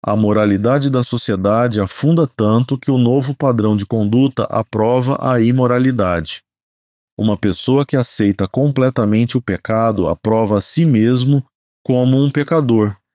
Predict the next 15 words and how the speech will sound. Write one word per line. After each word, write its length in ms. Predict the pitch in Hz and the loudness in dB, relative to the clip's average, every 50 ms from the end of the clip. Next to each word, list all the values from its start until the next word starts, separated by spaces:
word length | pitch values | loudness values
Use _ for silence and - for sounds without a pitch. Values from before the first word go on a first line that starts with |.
| _ _ _ _ _ _ | _ _ _ _ _ _
e 100 | - 113 | -4 -2
aprova 520 | 110 98 92 - - 107 110 120 127 120 139 | -2 -2 -2 -2 -2 0 2 0 0 2 0
os 180 | 139 117 101 | 0 2 2
outros 400 | 113 120 127 135 127 143 139 - | 2 2 2 2 2 0 -2 -2
como 260 | - - 135 131 131 120 | -2 0 0 0 2 0
pecadores. 840 | 131 131 - 147 143 131 113 104 98 92 87 82 - - - - _ _ _ _ _ _ _ _ _ _ _ _ | -2 -2 0 0 0 2 2 2 2 0 0 -4 -6 -12 -16 -18 _ _ _ _ _ _ _ _ _ _ _ _
Ela 260 | - - 104 113 131 139 | -4 -2 0 0 0 -2
pode 380 | - - 104 104 113 123 123 | -2 -2 0 0 0 0 -2
se 180 | - - - 113 | -4 -4 -4 -2
divertir 640 | 113 123 135 131 143 131 113 - - - 131 131 | 0 0 2 2 2 0 0 -2 0 -2 -2 -2
com 160 | - - 127 | 0 -2 -2
o 60 | 127 123 | -2 -2
pecado 460 | - 139 - - 127 123 123 123 123 | -2 -4 -2 -2 -2 0 0 0 0
dos 260 | 123 135 131 110 101 | 0 0 0 0 0
outros. 580 | 98 90 87 82 - 85 82 - - - - | 0 0 -2 -2 -4 -8 -8 -10 -12 -18 -20